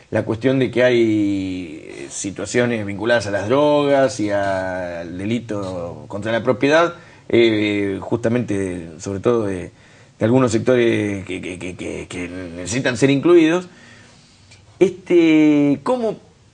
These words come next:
pedir que como política preventiva o de resolución, o políticas de,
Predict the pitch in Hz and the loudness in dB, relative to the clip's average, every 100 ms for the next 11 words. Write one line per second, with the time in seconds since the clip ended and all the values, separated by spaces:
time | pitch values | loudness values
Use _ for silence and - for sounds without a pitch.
0 | _ _ _ _ _ 160 160 196 185 147 | _ _ _ _ _ 2 2 2 0 0
1 | 127 131 127 123 156 147 139 143 131 135 | 0 0 0 2 0 2 0 2 2 2
2 | 139 180 139 117 110 110 107 117 120 120 | 0 2 4 4 2 0 0 0 0 0
3 | 113 113 117 123 120 165 156 113 113 92 | -2 -4 -4 -2 0 2 2 0 -2 -2
4 | 113 151 135 117 113 | 0 0 0 -2 -2